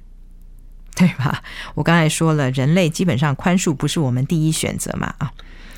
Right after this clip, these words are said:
上帝是比我们人类更愿意宽恕人的，而且他还安排了一条通道，就是耶稣，可以让人呢靠着耶稣获得宽恕，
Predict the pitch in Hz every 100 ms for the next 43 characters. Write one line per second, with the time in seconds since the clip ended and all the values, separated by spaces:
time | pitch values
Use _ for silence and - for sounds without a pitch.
0 | - - 349 302 262 240 208 165 180 131
1 | 131 131 165 139 285 226 185 165 147 -
2 | 147 - 139 - - - 185 233 165 214
3 | 180 160 - 277 330 147 156 175 170 147
4 | - 233 262 220 - - - - - 277
5 | 180 - 139 135 170 180 208 208 - -
6 | - - - 180 165 160 170 135 127 123
7 | 139 127 - 214 151 135 147 160 - 160
8 | - 175 - - 220 262 - 349 220